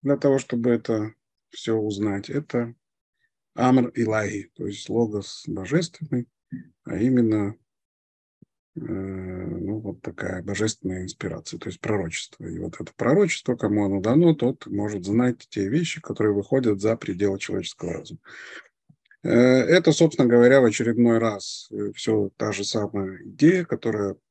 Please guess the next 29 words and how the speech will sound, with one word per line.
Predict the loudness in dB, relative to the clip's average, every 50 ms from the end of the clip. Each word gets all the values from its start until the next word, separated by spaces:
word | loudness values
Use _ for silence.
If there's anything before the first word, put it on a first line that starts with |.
| _
как | -12 -12 -6 -2
мы | 0 2 2
видим, | 2 0 0 0 -2 -2 -2 -4 -8 _ _
лейтмотивом | -4 -2 -2 0 2 4 4 4 4 2 0 2 2 2 2 0 -4 -8 _ _ _ _ -20 -20 _ _ _ _ _
проходит | -4 -4 -2 2 4 4 4 4 2 0
через | 0 0 0 0 2
разные | 4 4 4 4 2 2 -2 -2 -2 -2
главы | -4 -4 -4 -6 -8 -10
книги, | -4 -2 0 0 0 0 -2 -2
да, | -2 -2 -4 -4 -2
она | -2 -2 -2
начинается, | -2 -4 -4 -4 -4 -4 -4 -6 -8 -10 -14 -12
собственно | -12 -12 -12 -12 -14 -14 -12
говоря, | -10 -10 -12 -12 -14
в | -16 -16
самом | -14 -12 -10 -10 -10 -12
вступлении, | -14 -14 -14 -12 -8 -4 0 0 4 6 6 6 6 4 2 0 -6 _
критика | -6 -6 -6 -4 -6 -10 -14 -8 -6 -4 -4 -4
философии | -6 -6 -6 -6 -6 -6 -6 -6 -6 -6 -8 -10 -10 -10
определённая, | -10 -10 -12 -12 -10 -8 -6 -6 -6 -6 -6 -6 -8 -8 -12 -16 _ _ _ _ _
или, | -12 -12 -12
по | -12 -14
крайней | -12 -8 -8 -8 -6 -6
мере, | -8 -8 -8 -8
скепсис | -10 -12 -4 0 0 2 2 0 -6 -10 -12 -10
по | -6 -6 -4
отношению | -2 -2 -2 -2 -2 -4 -4 -4 -4
к | -6 -8
философии. | -8 -8 -8 -8 -8 -10 -10 -10 -12 -18 -20